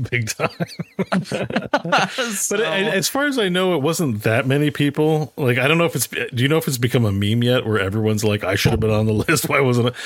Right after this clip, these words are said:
Speaker 1: I?" I think it's, like, a handful, right? Like, maybe no more than five or six. I
Speaker 2: Yeah, I haven't seen, I, I think I've only seen three or four.
Speaker 1: Like,
Speaker 2: Um,
Speaker 1: probably
Speaker 2: that
Speaker 1: anyone who
Speaker 2: seemed,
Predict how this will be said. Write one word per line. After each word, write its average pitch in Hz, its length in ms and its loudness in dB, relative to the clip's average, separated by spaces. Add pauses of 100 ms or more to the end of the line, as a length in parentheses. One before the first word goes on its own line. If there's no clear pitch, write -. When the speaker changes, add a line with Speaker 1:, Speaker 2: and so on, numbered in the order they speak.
(160)
Speaker 1:
I?" 147 60 0
I - 60 0
think 240 160 2
it's, - 160 0
like, 135 160 2
a 101 80 2
handful, 104 500 0
right? 104 340 -2
Like, 98 200 -4
maybe 107 420 0
no 98 160 -2
more 101 220 0
than 85 180 -4
five 131 720 0
or 110 80 0
six. - 500 -2
I 113 300 0 (840)
Speaker 2:
Yeah, 151 500 2
I 143 100 2
haven't 185 340 0
seen, 131 580 0
I, 131 260 -2
I - 120 0
think 190 200 0
I've 165 140 2
only 143 240 0
seen 123 300 -2
three 117 180 -2
or 104 80 -2
four. 92 520 -8 (180)
Speaker 1:
Like, 127 200 2
Speaker 2:
Um, 95 320 -2
Speaker 1:
probably 190 480 -2
Speaker 2:
that 156 100 0
Speaker 1:
anyone 156 240 0
who 135 60 0
Speaker 2:
seemed, 226 520 0